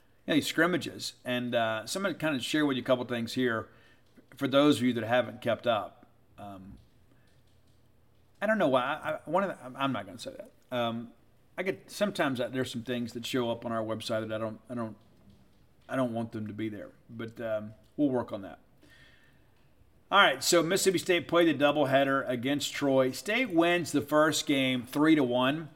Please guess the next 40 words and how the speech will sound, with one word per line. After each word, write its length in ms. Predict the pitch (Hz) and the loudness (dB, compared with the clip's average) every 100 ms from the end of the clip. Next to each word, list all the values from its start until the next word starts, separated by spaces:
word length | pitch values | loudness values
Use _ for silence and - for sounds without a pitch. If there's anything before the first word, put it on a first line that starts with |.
| _ - | _ -8
against 340 | 135 143 139 | -4 -2 -4
Troy. 360 | - 147 147 165 - - _ _ _ _ _ _ _ _ _ _ - - - - - | -2 0 0 -2 -10 -20 _ _ _ _ _ _ _ _ _ _ -20 -20 -20 -20 -2
Kinda 180 | 160 | 2
give 140 | 151 147 | 4 4
you 60 | |
a 60 | 131 | 2
quick 220 | - 156 | 4 2
overview 380 | 139 139 127 127 | 4 2 4 0
from 120 | 117 | 2
this. 260 | 117 113 - | 0 0 0
It 120 | 147 | -2
was, 260 | 131 123 123 | 0 2 6
uh, 160 | - | 6
tied 320 | - - 240 | 6 6 6
at 120 | 208 120 | 6 4
one 380 | 131 165 160 | 6 8 6
in 80 | 143 | 4
the 100 | 123 | -2
seventh 380 | 113 151 135 117 | 4 6 6 2
inning, 320 | 131 113 107 110 | 0 0 -6 -8
and 100 | 127 | -4
then 160 | 127 | -2
State 420 | 120 - 151 147 147 | -4 -4 0 0 -2
scored 420 | - 135 131 113 | -6 -2 0 -2
twice, 600 | - 139 131 120 - - - - - _ _ | 2 4 4 2 -4 -6 -12 -20 -20 _ _
uh, 260 | 117 110 107 | -4 -4 -2
in 80 | 127 | -2
the 60 | |
bottom 360 | 120 131 147 135 | 4 6 6 4
of 60 | |
the 80 | 113 | -2
seventh 480 | - 131 117 113 - - | 0 2 2 -2 -8 -14
to 100 | - | -4
win 280 | 127 135 135 | 0 2 0
three 200 | 113 135 | 0 0
one. 480 | 127 120 127 117 104 - _ _ _ _ _ _ _ - - - - - - - | 2 2 0 -2 -6 -12 _ _ _ _ _ _ _ -20 -20 -20 -20 -20 -20 0
David 320 | 151 202 226 | 4 6 6
Mershon 600 | 190 170 - 170 165 160 | 4 2 4 4 4 4
is 140 | 135 135 | 0 -2
starting, 480 | - 147 151 147 | 4 6 6 2